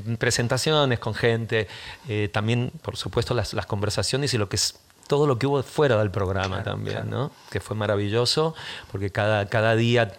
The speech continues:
Speaker 1: llegaba sorprendido al hotel. Este, y, y sí, realmente me dio, me dio más ganas de tocar, me dio más ganas de volver a jun-,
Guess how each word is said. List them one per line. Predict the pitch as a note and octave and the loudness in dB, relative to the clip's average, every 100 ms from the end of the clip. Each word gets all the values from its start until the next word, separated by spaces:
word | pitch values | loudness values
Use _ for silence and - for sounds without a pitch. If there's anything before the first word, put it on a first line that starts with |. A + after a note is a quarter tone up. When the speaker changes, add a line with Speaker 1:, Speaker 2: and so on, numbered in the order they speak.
| - - B2+ C#3+ - | -16 -14 -14 -14 -6
Speaker 1:
llegaba | G#2+ G#2+ G#2 | 0 2 2
sorprendido | A2 G#2 G#2 G#2 A2 A2 G#2+ | 0 -2 -2 -2 0 0 0
al | G2 | -2
hotel. | F#2 A2+ G#2+ A2+ - - - - - - - - - | -2 0 0 -2 -6 -16 -20 -20 -20 -20 -20 -20 -20
Este, | - - G#2 G2+ G2 F#2+ - - - - | -20 -4 -2 0 -2 -4 -8 -20 -20 -2
y, | A#2+ A#2 A#2 A#2 A#2 A#2 A#2 A2+ B2 - _ - | 2 4 4 4 4 2 2 0 -2 -10 _ -2
y | C3 | -2
sí, | - A3+ D#4 | 0 -2 -2
realmente | C#3 C3 C#3 D#3 D#3 | 0 2 2 2 2
me | C3+ | 4
dio, | C3 C#3 C#3+ C#3 - - | 4 6 6 4 -2 -2
me | B2 | 2
dio | B2+ | 2
más | C3+ B2 B2 B2+ | 2 -2 0 2
ganas | C#3 C3+ | 2 2
de | A#2+ | 0
tocar, | A#2+ E3 F#3 F#3+ - | 0 2 2 0 -4
me | A#2 A2 | -2 2
dio | A#2+ | 2
más | B2 A#2+ | 2 0
ganas | B2+ B2+ | 0 0
de | A#2+ A2+ | 2 2
volver | A2 A2+ A#2+ | 2 4 4
a | |
jun-, | B2+ A2+ | 2 0